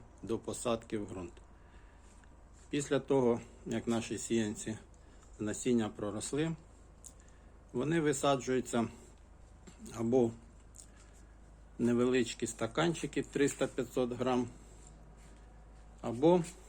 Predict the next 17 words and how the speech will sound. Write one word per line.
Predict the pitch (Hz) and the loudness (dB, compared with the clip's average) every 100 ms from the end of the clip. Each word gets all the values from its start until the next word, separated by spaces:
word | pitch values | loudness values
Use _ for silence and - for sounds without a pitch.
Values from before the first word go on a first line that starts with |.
| - | 0
висаджуються | 123 123 139 127 123 - 120 110 - - - - - - - - - - - - - | 0 4 2 4 2 2 0 0 -12 -20 -20 -20 -20 -20 -20 -20 -20 -20 -20 -20 -6
в | |
такі | 117 - 123 | -4 -2 0
трохи | 120 110 107 | 0 0 -2
більші | 110 98 107 | -2 -2 -4
подони | - 110 120 - 82 76 71 - - - - - - - - - - - - - 127 | -4 -2 2 2 2 0 -4 -14 -20 -20 -20 -20 -20 -20 -20 -20 -20 -20 -20 -6 0
і | 127 | 2
дорощуються | 110 120 151 147 - 135 - 123 117 - - - - | 4 6 4 4 2 0 2 2 2 -4 -18 -16 -4
приблизно | 110 107 123 117 113 | -2 2 2 2 2
десь | 104 104 - - - - | 2 2 0 -10 -12 -8
з | |
березня | 104 120 110 107 104 | 2 2 2 0 -2
місяця | 123 165 - 127 - 123 | 0 -2 -4 -8 -6 -4
до | 113 156 151 - - - - - - - - | -2 -2 -4 -14 -20 -20 -20 -20 -20 -20 -8
висадки | 113 131 131 117 - 123 120 - - - | 0 0 2 -2 2 0 0 -6 -20 -12
в | 98 101 | -8 -2
ґрунт. | 113 104 | 0 0